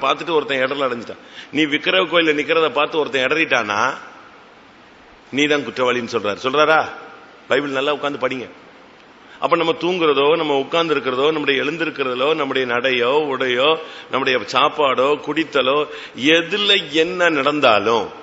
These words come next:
ஒரு உபவாச நாள், எல்லாரும் உபவாசம், நம்ம உட்கார்ந்து சாப்பிட்டுட்டே இருப்போம்,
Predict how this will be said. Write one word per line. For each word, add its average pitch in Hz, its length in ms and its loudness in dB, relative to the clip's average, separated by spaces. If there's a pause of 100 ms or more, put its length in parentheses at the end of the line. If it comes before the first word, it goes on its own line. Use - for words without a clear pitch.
(540)
ஒரு 123 160 0
உபவாச 127 420 2
நாள், 110 320 2
எல்லாரும் 131 440 0
உபவாசம், 131 500 0 (300)
நம்ம 113 280 -2
உட்கார்ந்து 113 380 -4
சாப்பிட்டுட்டே 104 720 0
இருப்போம், 92 280 -6